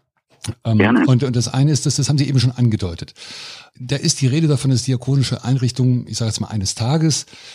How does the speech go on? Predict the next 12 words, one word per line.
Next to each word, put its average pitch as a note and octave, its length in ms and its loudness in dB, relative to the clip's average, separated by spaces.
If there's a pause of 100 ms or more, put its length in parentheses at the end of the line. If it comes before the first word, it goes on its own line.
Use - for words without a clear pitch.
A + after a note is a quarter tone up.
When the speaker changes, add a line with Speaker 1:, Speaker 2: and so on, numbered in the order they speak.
(120)
Speaker 1:
beim A2+ 160 -2
assistierten B2+ 880 -2
Suizid A2+ 400 -4
Unterstützung, D#3 1080 0 (240)
Beratung A#2 640 -2
und A#2+ 280 -4
Begleitung F#2 800 -4 (500)
anbieten. A2 760 -2 (520)
Verstehen F3+ 500 2
Sie E3 100 2
denn B2+ 160 4
Menschen, A#2+ 440 2